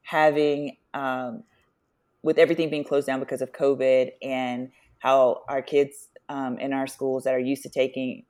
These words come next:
uh, exchange programs overseas, how they can't do that.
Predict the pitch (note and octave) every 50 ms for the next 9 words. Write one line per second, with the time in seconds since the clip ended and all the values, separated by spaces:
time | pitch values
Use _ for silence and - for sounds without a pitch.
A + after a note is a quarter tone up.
0 | _ _ _ - B2+ B2 B2 - - - - - D3+ C#3 C#3 C3+ - - D3 C#3
1 | C#3 C#3 C3+ C3+ C3 C3 C3 - C#3+ C3+ C3 C3+ B2+ - C3+ C3+ C3 C3+ C3 C3
2 | B2+ C3 - - C3+ C3 - - D3+ F3+ G#3 F3 C#3+ C3+ C3+ C3+